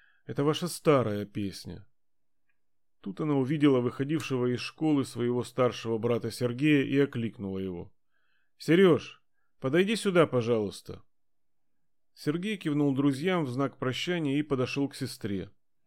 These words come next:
Он обменялся рукопожатиями с братьями Перес и нетерпеливо спросил: «Что нужно? Ключи от дома потеряла?» «Да нет, смотри, как здорово!» Аня показала на сердце на снегу. «Правда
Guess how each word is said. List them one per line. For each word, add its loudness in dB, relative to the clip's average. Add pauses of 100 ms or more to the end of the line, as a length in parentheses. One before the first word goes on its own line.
(280)
Он -4
обменялся 0
рукопожатиями -2
с -6
братьями -4
Перес 0 (480)
и -2
нетерпеливо 2
спросил: -4 (460)
«Что 0
нужно? 0 (280)
Ключи 0
от 4
дома 2
потеряла?» -4 (800)
«Да -4
нет, 0 (120)
смотри, -2
как 0
здорово!» 2 (760)
Аня -2
показала 2
на -2
сердце -4
на -8
снегу. -10 (520)
«Правда 0